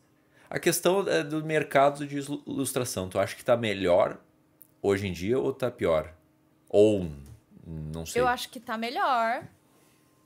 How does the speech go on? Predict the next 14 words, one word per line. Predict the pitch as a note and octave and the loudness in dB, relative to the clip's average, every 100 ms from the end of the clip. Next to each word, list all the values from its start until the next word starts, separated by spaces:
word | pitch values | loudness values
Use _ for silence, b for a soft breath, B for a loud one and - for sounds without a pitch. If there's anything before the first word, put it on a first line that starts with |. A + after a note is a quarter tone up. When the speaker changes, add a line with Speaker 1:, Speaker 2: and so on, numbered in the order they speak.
| - | -16
Speaker 2:
Eu | G#3 | -10
acho | G3+ G#3 - | -8 -6 -10
que | - A#3+ A#3 A3 | -10 -10 -8 -10
Speaker 1:
Uhum. | |
Speaker 2:
tá | A3+ | -12
bem | G3 G#3+ C4 | -10 -8 -8
melhor | F#4 F#4+ D4 B3 B3+ D4 | -8 -6 0 2 2 0
em | D#4 A#3 A#3 B3+ | -6 -14 -14 -2
vários | B3 C4 G4 | 2 2 0
sentidos, | - D#5+ - D4 A#3+ G#3 | -6 -8 -8 -8 -8 -10
assim. | G#3+ - A3+ A3 | -10 -8 -8 -6
Eu | |
acho | G#3+ A3+ - | -6 -6 -8
que, | - C4 B3+ B3 A#3+ A#3 A3 | -10 -8 -6 -6 -6 -6 -8